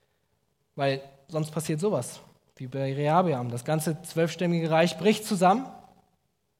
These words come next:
Zehn Stämme, Israel, Jerobeam,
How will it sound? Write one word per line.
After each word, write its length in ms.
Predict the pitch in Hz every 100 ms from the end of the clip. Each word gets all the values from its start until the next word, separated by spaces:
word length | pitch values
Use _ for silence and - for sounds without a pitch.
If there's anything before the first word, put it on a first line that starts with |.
| _ _ _ _ _ _
Zehn 200 | - 185
Stämme, 560 | - 196 208 220 254 -
Israel, 720 | 190 - 214 214 226 262 247 -
Jerobeam, 720 | 151 165 185 202 220 233 277